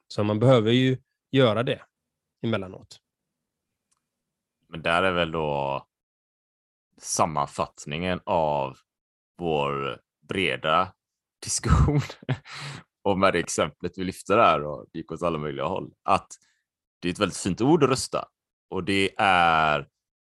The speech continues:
Speaker 2: kanske ett bättre ord på många sätt än att säga, "Jag tar ett beslut" eller "Jag gör en handling" eller "Jag tänker långsiktigt" eller något. För säger det, "Jag, jag röstar på, jag tar det här, jag köper den här grejen", därmed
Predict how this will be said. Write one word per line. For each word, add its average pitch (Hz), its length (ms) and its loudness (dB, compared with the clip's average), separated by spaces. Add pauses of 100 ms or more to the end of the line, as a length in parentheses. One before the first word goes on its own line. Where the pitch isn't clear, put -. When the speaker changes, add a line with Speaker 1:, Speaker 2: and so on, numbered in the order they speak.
Speaker 2:
kanske 95 240 -6
ett - 200 -16
bättre - 420 -2
ord 120 200 0
på 101 60 -6
många 87 300 0
sätt - 260 -4 (140)
än 71 480 -2
att 76 180 -6
säga, 69 600 -2
"Jag 73 200 -4
tar 78 80 -10
ett - 120 -14
beslut" 80 840 -10
eller 50 260 -12
"Jag 67 180 -8
gör 78 140 -2
en 73 100 -4
handling" 82 680 -4
eller 50 320 -12 (460)
"Jag - 120 -16
tänker 85 500 0
långsiktigt" 92 760 -8
eller 101 100 -8
något. - 140 -20
För - 100 -18
säger 98 220 0
det, 92 140 2
"Jag, 95 360 2
jag 98 240 2
röstar 90 440 0
på, 78 640 0 (640)
jag - 140 -16
tar 117 160 2
det 107 60 4
här, 95 160 2
jag 107 100 -4
köper 120 380 -2
den 117 80 -2
här 95 120 -2
grejen", 87 500 -6
därmed 101 400 2